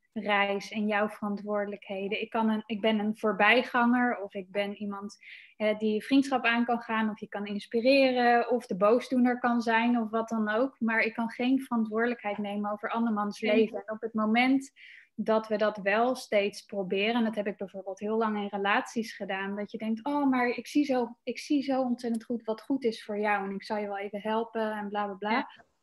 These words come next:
Speaker 1: Ehm, dan werkt de energie gewoon tegen je. En je neemt geen verantwoordelijkheid voor jezelf. En nu ik al een tijd hier zo mee bezig ben, denk ik, ja, het voelt ook zo raar. Weet je, ehm,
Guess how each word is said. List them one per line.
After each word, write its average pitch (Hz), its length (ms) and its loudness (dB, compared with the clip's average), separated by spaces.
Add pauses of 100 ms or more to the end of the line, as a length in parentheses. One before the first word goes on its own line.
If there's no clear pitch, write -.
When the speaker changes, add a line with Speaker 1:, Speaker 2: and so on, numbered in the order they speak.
(220)
Speaker 1:
Ehm, 226 560 4 (1600)
dan 247 220 4
werkt 254 320 6
de 262 80 2
energie 233 520 2
gewoon 208 380 -4
tegen 247 440 2
je. 196 100 -6
En 247 180 2
je 254 60 2
neemt 226 340 0
geen 285 420 0
verantwoordelijkheid 220 880 -4
voor 202 180 -8
jezelf. 202 640 -4
En 214 340 -4
nu 226 200 2
ik 220 220 -6
al 220 180 0
een 214 80 -2
tijd 226 320 2
hier 226 240 -2
zo 220 180 -2
mee 214 160 -2
bezig 220 320 0
ben, 208 220 -4
denk 214 180 -6
ik, 220 160 -10
ja, 214 240 -4
het 226 180 -14
voelt 277 280 -2
ook 233 200 -2
zo 240 380 0
raar. 220 560 0 (420)
Weet 226 240 -2
je, 240 340 0
ehm, 214 480 0